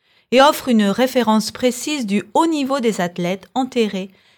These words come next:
liés dans la vie par des affinités politiques et culturelles. Le riche trousseau funéraire est constitué de vases de grande qualité,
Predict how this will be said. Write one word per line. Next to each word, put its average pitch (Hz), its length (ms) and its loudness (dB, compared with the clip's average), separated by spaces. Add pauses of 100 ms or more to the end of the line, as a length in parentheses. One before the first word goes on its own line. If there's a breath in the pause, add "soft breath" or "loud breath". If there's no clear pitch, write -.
(140 soft breath)
liés 269 300 2
dans 202 140 2
la 185 180 2
vie 175 320 -6
par 185 180 -6
des 170 200 -4
affinités 214 520 -2
politiques 190 680 -6 (100)
et 247 80 -6
culturelles. 165 720 -8 (760)
Le 156 80 -6
riche 202 300 -2
trousseau 214 380 -4
funéraire 180 640 -4 (380 soft breath)
est 233 80 -2
constitué 311 520 -2
de 240 100 4
vases 214 300 4
de 208 100 2
grande 254 420 -2
qualité, 170 580 -8